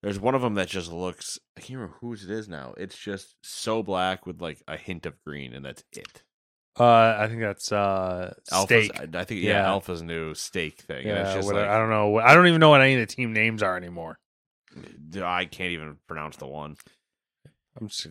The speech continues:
Speaker 2: I'm s-
Speaker 1: V B, Cash App,
Speaker 2: Yeah.
Speaker 1: ninety-nine R B, whatever.
Speaker 2: Yeah.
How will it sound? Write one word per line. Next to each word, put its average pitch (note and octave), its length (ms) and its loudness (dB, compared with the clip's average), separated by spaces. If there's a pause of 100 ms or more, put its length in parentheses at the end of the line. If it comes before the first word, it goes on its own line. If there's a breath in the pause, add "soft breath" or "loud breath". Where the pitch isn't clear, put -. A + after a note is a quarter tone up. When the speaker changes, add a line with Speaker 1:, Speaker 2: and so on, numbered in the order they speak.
(100)
Speaker 2:
I'm A#2+ 120 0
s- E3 120 -2
Speaker 1:
V F#2+ 240 0
B, - 80 -16
Cash F#2+ 380 -2
App, F2+ 320 -2 (240)
Speaker 2:
Yeah. F#2 140 -12
Speaker 1:
ninety-nine F#2 560 -2
R F2+ 200 -2
B, E2+ 360 -6
whatever. E2 520 -8 (200)
Speaker 2:
Yeah. G2 220 -6